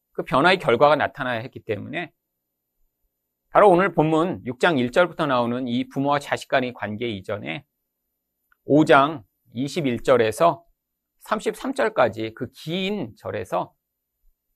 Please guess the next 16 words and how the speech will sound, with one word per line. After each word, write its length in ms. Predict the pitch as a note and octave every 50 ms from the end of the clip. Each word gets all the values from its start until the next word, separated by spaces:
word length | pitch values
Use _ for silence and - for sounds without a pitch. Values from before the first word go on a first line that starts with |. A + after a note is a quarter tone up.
| _ _
부부가 560 | - C#3+ D#3+ G#3+ - F#3+ D#3+ E3+ G3 F3+ B2
이렇게 200 | A2+ - D3+ -
성령 340 | E3+ - - B3 B3+ C4 B3
충만하여 600 | B3+ - - C#4+ C#4 C#4+ C4+ A#3+ F3 C#3 B2 B2
변화되면 720 | - - A#2 B2+ C#3 D3 C3 A#2 G#2 G#2 A#2 D#3 F#3+ E3 - _ _ A2+ G#2
어떤 340 | G#2 A2 - - - A#3+ B3+
모습으로 360 | A3 E3+ - - C#3 A#2 A#2
살게 300 | A2+ - G3 F3+ F#3+ G3
되는지를 580 | E3 C#3 A2 G#2+ G2+ - G2+ G2+ C#3 E3+ D3+ - _ _ _ _ _ _
이야기하고 680 | G#2+ G#2 A#2 A2+ G2+ G#2 G#2+ G#2 G#2+ - D3+ - F3
있습니다. 360 | D3 A2+ - - - G#2 _ _ _ _ _ _ _ _ _ _ _ _ _ _ _ _ _ _ _ _ _ _ _ _
그런데 520 | - G#3+ C4+ A#3 E3+ E3 G3 F3 A#2+ G#2+ _ _
이런 260 | C3 D#3 G3+ A3+ -
부부의 420 | - D3 B2+ D3 F3+ G3 G#3 G#3
변화의 580 | - - - B2 C3+ D3+ E3+ D#3+ C3+ C#3 D#3 E3
이야기도 640 | A2 G2 A2+ A#2+ B2 G#2 G#2 F#2 B2+ D#3 F#3+ E3 A2